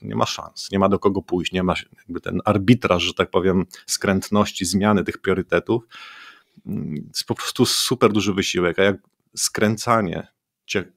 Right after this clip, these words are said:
kosztuje, oczywiście i pieniądze, i, i, i, i wysiłek, żeby przejść ścieżkę zdrowia po różnych fi-, e, osobach decyzyjnych w firmie,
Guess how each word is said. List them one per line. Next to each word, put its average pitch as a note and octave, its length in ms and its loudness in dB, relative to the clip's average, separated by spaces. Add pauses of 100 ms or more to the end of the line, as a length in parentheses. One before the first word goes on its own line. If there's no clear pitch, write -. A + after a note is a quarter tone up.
(140)
kosztuje, F#2 760 2 (840)
oczywiście G2 440 0
i G#2+ 120 -2
pieniądze, F#2+ 440 2
i, F#2+ 60 0
i, F2+ 440 -2
i, F2+ 200 -4
i F#2 60 -2
wysiłek, F2+ 400 -2
żeby F2+ 280 -6 (800)
przejść A2+ 320 2
ścieżkę G2+ 360 -2
zdrowia F#2+ 340 -4
po F#2+ 140 -8
różnych F#2 320 -4
fi-, - 260 -6
e, F#2 280 -2
osobach G2 460 0
decyzyjnych F#2 480 -4
w - 60 -20
firmie, G#2+ 320 -6